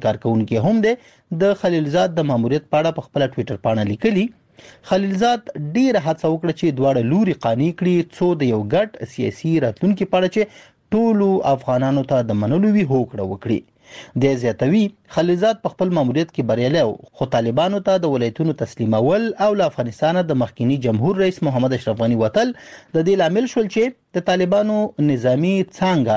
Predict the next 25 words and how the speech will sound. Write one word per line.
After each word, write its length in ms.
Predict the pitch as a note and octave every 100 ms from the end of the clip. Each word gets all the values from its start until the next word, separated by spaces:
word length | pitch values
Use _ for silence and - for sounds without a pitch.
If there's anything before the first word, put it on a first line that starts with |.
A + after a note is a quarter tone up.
| - A#2+
یعنی 180 | B2 G#2+
حقاني 400 | G#2+ - A2 C3+ A#2+
شبکه، 300 | G#2+ - D3
پر 200 | B2 G#2
ټول 120 | C3 A2
وطن 280 | G#2+ A2+ G#2
حاکمه 340 | G2 A3 A3+ A3
شي 100 | C4 B3+ - - -
او 80 | D#3+
د 160 | E3+ G3
دوی 80 | G#3
ملکي 260 | E3+ - A3+
برخه 220 | A#3 - G#3
چې 200 | G#3+ G#3 E3+
ملا 120 | B2 A#2
برادري 380 | A#2 A#2+ C3 A2
مشري 260 | G#2 E3+ A3 A#3
کوي 240 | A3 A3+ A3 -
او 60 | A#2+
نړیوالې 500 | B2 A#2+ A#2+ D3 D#3 C#3
ټولنې 280 | C3 C#3 A#2
هم 160 | E3 G3
ترې 120 | F3 B2+
ملاتړ 320 | G#2+ G#2 F#3+ G#3 A3
کاوه، 260 | A3 A#3+